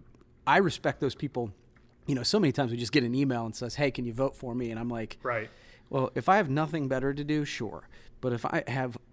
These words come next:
Speaker 1: you know, <laughs> anything going on in my life, just shooting me an email, uh,
Speaker 2: Mm-hmm.
Speaker 1: and asking me to do you a favor,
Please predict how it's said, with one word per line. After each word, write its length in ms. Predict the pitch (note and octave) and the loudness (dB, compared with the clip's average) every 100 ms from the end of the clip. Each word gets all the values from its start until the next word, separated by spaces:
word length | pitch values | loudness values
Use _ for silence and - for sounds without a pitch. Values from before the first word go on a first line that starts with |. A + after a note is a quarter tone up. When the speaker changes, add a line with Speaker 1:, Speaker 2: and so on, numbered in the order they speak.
| - | -2
Speaker 1:
you 100 | C3+ | 0
know, 180 | A2 G#2 - - | -2 -8 -14 -10
<laughs> 800 | - A#2+ - - - - - | -6 -8 -10 -20 -20 -20 -8
anything 420 | C#3 C#3+ D#3+ F3+ D#3+ | 0 2 4 4 4
going 260 | D#3+ D3+ | 4 4
on 100 | D3 | 4
in 60 | D3 | 4
my 140 | C#3+ | 4
life, 360 | C#3+ C#3+ C#3 - - - - | 4 2 0 -8 -20 -16 -10
just 120 | B2 | -6
shooting 280 | - D3 B2+ | 0 0 0
me 120 | B2+ | 0
an 80 | B2 | 0
email, 460 | B2+ C3 A#2 G2+ G2+ - - - | 0 0 -2 -6 -10 -20 -12 -6
uh, 340 | C3+ B2 G#2+ | -4 -2 -4
Speaker 2:
Mm-hmm. 380 | - A#2+ A2+ G#2+ | -6 -6 -6 -4
Speaker 1:
and 120 | B2 | -2
asking 320 | A#2 B2+ - | -2 -2 -2
me 80 | B2+ | -2
to 60 | A#2 | -2
do 100 | B2 | -2
you 100 | A#2 | -4
a 40 | |
favor, 400 | A2 B2+ A#2+ A2+ | -4 -4 -4 -6